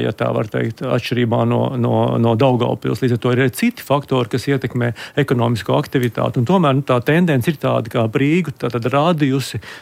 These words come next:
tie savilktie loki rāda, ka tā palīdzība tādā veidā arī veidojās. Nu, princips ir pareizs, bet... Nu, šis Rēzeknes piemērs parāda to, ka, nu, nav pareiza sistēma, nav pareizi uzlikt uzsvari un izvērtēts,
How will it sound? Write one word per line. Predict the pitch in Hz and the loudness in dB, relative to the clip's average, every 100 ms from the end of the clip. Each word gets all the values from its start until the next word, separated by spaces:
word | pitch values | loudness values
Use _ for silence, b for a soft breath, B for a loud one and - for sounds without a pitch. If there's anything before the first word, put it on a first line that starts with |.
| - | -2
tie | 127 | -2
savilktie | - 151 131 117 - | 2 2 2 0 0
loki | 120 151 196 139 - | 2 2 2 0 0
rāda, | 131 135 160 143 | 2 2 0 -2
ka | - | -8
tā | 110 127 127 B B - | -4 -2 -2 B B -2
palīdzība | 156 151 135 113 127 | 0 2 2 2 -2
tādā | 107 139 123 | 0 0 2
veidā | 120 143 127 117 | 2 2 0 0
arī | 117 | 0
veidojās. | 113 127 120 - 117 107 123 - - | 2 0 0 -2 -4 -6 -8 -8 -2
Nu, | 147 156 B B _ | -2 -4 B B _
princips | 151 214 - 147 - | 2 2 0 -6 -2
ir | 180 185 | 0 0
pareizs, | - 220 240 202 190 156 - - | -2 0 2 2 2 -2 -6 -8
bet... | 127 156 151 | -2 0 0
Nu, | 156 165 151 B B B B _ | 0 0 -2 B B B B _
šis | 139 131 | -2 2
Rēzeknes | 151 170 117 127 - | 2 2 0 -4 -2
piemērs | 151 180 185 156 - | 0 2 2 0 -2
parāda | 156 147 127 113 | -2 0 0 0
to, | 135 143 160 | 0 0 0
ka, | 143 | -2
nu, | 127 143 135 | 0 0 2
nav | 160 170 113 110 | 2 2 0 0
pareiza | 143 160 151 143 123 | 0 2 2 0 -2
sistēma, | 123 185 196 - - 117 107 | -4 -2 -2 -2 -4 -2 0
nav | 139 123 | 0 0
pareizi | - 165 143 127 107 | 0 0 2 0 -2
uzlikt | - 156 147 120 - | -2 0 0 -2 0
uzsvari | 147 147 - 180 202 | 0 0 -2 0 0
un | - 135 | 0 2
izvērtēts, | 170 165 127 131 120 131 127 127 | 2 2 2 0 0 0 0 -2